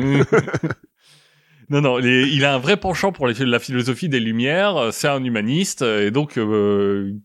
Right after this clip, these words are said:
bon, il y a des gens qui sont pas, euh, très, très fans, notamment les jésuites.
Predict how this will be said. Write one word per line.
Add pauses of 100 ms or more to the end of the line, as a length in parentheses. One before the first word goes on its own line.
(120)
bon,
il
y
a
des
gens
qui
sont
pas,
euh, (240)
très,
très
fans,
notamment
les
jésuites.